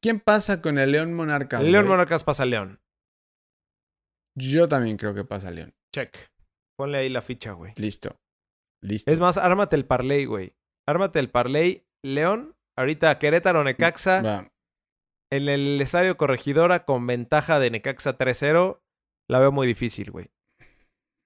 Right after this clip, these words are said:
Speaker 2: Sobre
Speaker 1: No,
Speaker 2: todo
Speaker 1: ya está,
Speaker 2: porque
Speaker 1: ya está muy complicado,
Speaker 2: con
Speaker 1: güey.
Speaker 2: un golecito de visitante en Necaxa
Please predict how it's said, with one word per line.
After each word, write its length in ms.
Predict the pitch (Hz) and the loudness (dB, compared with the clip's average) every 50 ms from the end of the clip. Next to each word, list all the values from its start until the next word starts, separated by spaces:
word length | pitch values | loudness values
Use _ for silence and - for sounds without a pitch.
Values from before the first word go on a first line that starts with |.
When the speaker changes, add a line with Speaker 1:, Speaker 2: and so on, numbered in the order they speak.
| _ - | _ -6
Speaker 2:
Sobre 240 | - 151 156 165 - | -4 0 2 2 4
Speaker 1:
No, 60 | - | 6
Speaker 2:
todo 120 | 220 220 220 | 6 6 6
Speaker 1:
ya 40 | 214 | 6
está, 100 | - - | 4 2
Speaker 2:
porque 380 | 151 - 147 139 131 127 127 127 | 4 4 4 4 2 2 0 -2
Speaker 1:
ya 60 | 151 | -2
está 180 | 147 - - 139 | -4 -2 -2 0
muy 160 | 123 120 117 | 0 0 0
complicado, 640 | - 127 113 95 - 80 69 - 87 73 - - | -2 -4 -4 -4 -6 -8 -6 -6 -6 -6 -4 -2
Speaker 2:
con 100 | - 156 170 | 0 2 4
Speaker 1:
güey. 80 | 196 208 | 4 4
Speaker 2:
un 40 | 208 | 4
golecito 480 | 214 208 185 151 - 185 190 185 - | 4 4 4 4 2 0 -2 0 0
de 60 | 175 | 0
visitante 480 | 151 135 - 135 120 156 160 165 156 170 | 0 0 -2 -2 0 0 0 0 0 -2
en 80 | 143 127 | -2 -2
Necaxa 680 | 117 - - 143 139 - - 170 175 202 254 - | -2 -4 -4 -4 -4 -2 -2 -2 -2 -2 -4 -8